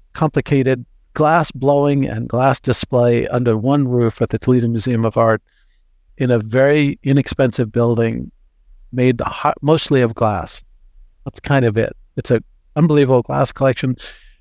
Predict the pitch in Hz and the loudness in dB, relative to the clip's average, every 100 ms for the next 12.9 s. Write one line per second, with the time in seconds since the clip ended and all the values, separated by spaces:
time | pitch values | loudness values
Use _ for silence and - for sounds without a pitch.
0 | _ - 170 156 - 120 143 127 135 131 | _ 0 0 2 -2 0 2 2 0 2
1 | 127 123 123 123 120 123 123 117 - 135 | 2 2 2 2 0 -2 -2 -4 -4 -2
2 | 123 117 113 - 113 - 139 - 123 131 | 0 2 -2 -6 -6 -4 -2 -4 -2 -2
3 | 110 120 - 131 - - 147 135 123 127 | -2 -2 -2 -2 -4 -2 0 2 0 -2
4 | 120 123 123 117 110 113 120 - 113 113 | 0 0 2 -2 0 0 0 0 0 0
5 | 113 - - - - 123 127 120 117 113 | -2 -8 -14 -20 -4 -2 -2 -2 0 0
6 | 110 - 117 113 110 110 113 _ _ _ | 0 0 0 2 0 -2 -4 _ _ _
7 | _ 127 120 120 113 117 107 107 _ - | _ 2 4 4 2 2 0 -2 _ -20
8 | _ _ _ - 117 117 110 - 143 139 | _ _ _ -4 -2 0 -4 -2 0 0
9 | 120 117 117 107 - - 131 120 120 117 | 0 0 0 -2 -4 0 2 4 4 4
10 | 120 - - 117 117 117 117 110 107 107 | 0 -4 -2 0 2 4 4 2 0 0
11 | 113 104 - 107 110 - - - - 135 | 0 0 -2 -2 -2 -6 -10 -10 -2 0
12 | 120 147 135 - 117 123 113 113 | 2 0 0 0 0 2 2 0